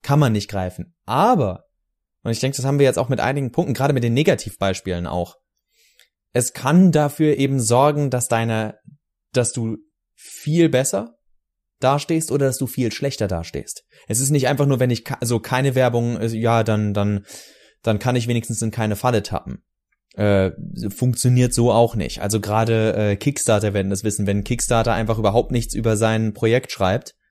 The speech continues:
also gerade im Indie. Indie muss ja normalerweise so, die Großen können sich's erlauben, mal nur was anzuteasen.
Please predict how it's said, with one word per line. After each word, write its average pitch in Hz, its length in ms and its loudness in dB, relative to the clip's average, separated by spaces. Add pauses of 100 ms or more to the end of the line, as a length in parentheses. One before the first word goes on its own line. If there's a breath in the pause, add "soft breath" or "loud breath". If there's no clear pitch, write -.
(640)
also 107 180 -2
gerade 107 280 4
im 113 120 2
Indie. 110 380 2
Indie 139 360 4
muss 127 220 2
ja 135 100 4
normalerweise 117 600 2
so, 110 140 0
die 107 140 -6
Großen 139 420 4
können 135 240 0
sich's 127 180 -2
erlauben, 117 500 2
mal 110 120 4
nur 123 160 4
was 117 220 0
anzuteasen. 104 880 -2